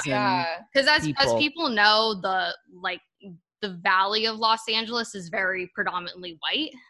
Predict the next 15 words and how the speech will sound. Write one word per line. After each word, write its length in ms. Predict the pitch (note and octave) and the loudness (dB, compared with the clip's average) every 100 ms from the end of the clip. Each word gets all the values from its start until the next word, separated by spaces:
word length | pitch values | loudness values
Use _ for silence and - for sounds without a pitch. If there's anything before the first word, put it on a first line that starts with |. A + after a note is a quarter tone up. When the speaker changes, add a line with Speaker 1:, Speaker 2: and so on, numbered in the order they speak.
| _ | _
Speaker 3:
Um, 240 | G3 F#3+ F3+ | 0 0 0
and 140 | F#3 | -4
the 60 | F#3 | -6
schools, 580 | - - G3+ A3 A3+ - - - | -10 -6 -4 -2 -4 -10 -20 -2
I 160 | F#3+ G#3+ | 2 2
went 160 | G#3+ G3 | 2 -4
to 80 | |
a 60 | F#3+ | -6
Catholic 400 | - F#3 - E3+ | -4 -4 -4 -10
high 120 | F#3+ | -8
school, 360 | F3+ - D3+ D#3 | -8 -10 -16 -16
so 380 | - F#3 F3 E3 _ _ _ F#3+ | -12 -8 -8 -8 _ _ _ -2
those 240 | G#3+ G#3 | 0 0
schools 460 | - G3 F#3+ G#3 G3+ | -6 -6 -4 -4 -4
are 320 | F#3 F3 E3+ | -4 -2 -4